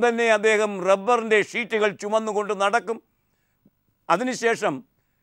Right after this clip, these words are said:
പ്രക്ഷോഭത്തിൻ്റെ വെള്ളത്തിലേക്ക് എടുത്ത് ചാടുകയും ചെയ്യും. എല്ലാം പി സി തോമസ് തന്നെ നിർവഹിക്കും. മറ്റാർക്കും ആ പാർട്ടിയിൽ പി ടി, പി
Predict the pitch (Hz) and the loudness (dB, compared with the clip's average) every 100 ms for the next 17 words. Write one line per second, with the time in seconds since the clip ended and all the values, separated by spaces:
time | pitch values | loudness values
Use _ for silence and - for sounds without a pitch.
0 | _ _ 190 - 233 254 247 226 220 202 | _ _ -4 0 4 4 2 -2 0 0
1 | 196 143 156 214 240 226 214 202 190 180 | 0 -4 -2 0 0 0 0 2 2 2
2 | 185 226 220 190 185 202 190 180 170 165 | 0 -2 -6 -2 2 2 2 0 -2 -4
3 | 160 147 - _ _ _ _ 151 208 254 | -4 -4 -6 _ _ _ _ -2 0 2
4 | 254 247 214 233 226 240 220 220 214 165 | 4 4 2 -6 -6 -6 -2 -2 -2 -4
5 | 202 190 185 202 214 180 226 - _ _ | -4 -2 -2 0 -2 -2 -8 -10 _ _
6 | _ - 165 185 202 202 190 196 - 165 | _ -6 -2 0 0 0 -6 -8 0 2
7 | 220 175 160 160 151 143 _ _ _ - | 2 2 0 -2 -8 -10 _ _ _ -8
8 | 202 240 247 254 - | -6 -4 -4 -6 -6